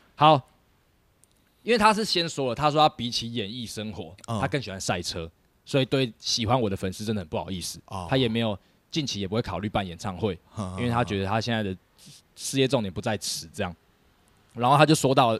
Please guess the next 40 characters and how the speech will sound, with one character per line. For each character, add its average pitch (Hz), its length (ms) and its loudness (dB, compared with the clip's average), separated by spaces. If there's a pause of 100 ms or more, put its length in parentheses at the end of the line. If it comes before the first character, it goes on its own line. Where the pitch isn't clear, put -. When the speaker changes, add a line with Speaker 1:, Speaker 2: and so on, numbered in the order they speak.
(120)
Speaker 1:
记 170 100 -2
者 135 80 2
就 127 120 2
问 135 80 2
他 131 100 2
梦 139 180 2
想， - 160 -4 (600)
他 220 80 0
说 240 120 10
：“我 175 120 8
的 175 80 6
梦 240 160 6
想 123 200 2
啊。” 101 220 -6
他 120 60 -2
就 135 60 2
有 120 120 2
点 101 260 -4 (360)
轻 147 160 -2
描 113 180 0
淡 113 180 -2
写 95 140 -8
就 101 80 -6
说 104 240 -4 (640)
：“我 123 80 2
的 170 80 6
梦 214 180 6
想 110 220 0
应 120 80 -2
该 135 100 4
就 131 120 2
是 135 80 2
当 120 180 0
个 113 80 2
平 98 240 -4
凡 92 200 -8
人 85 200 -10
吧， 82 180 -16 (200)
就 107 160 -6
是， 107 320 0